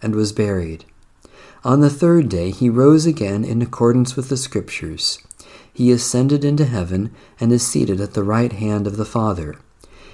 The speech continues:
He will come again in glory to judge the living and the dead, and his kingdom will have no end. We believe in the Holy Spirit,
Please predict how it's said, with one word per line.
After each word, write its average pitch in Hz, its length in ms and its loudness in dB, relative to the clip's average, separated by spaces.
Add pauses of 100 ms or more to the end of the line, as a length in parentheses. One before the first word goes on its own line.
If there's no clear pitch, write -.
(120)
He 110 140 0
will 110 120 2
come 143 280 0
again 135 380 2
in 143 140 0
glory 110 600 0
to 101 140 0
judge 110 460 -2
the 92 100 -6
living 135 600 0
and 123 140 0
the 139 80 2
dead, 82 380 -6 (360)
and 131 160 0
his 143 180 0
kingdom 85 680 -2
will 117 160 0
have 82 420 -6 (100)
no 87 360 -6
end. 87 500 -6 (1400)
We 120 140 6
believe 123 500 4
in 107 140 -2
the 95 80 -2
Holy 110 260 2
Spirit, 92 540 -6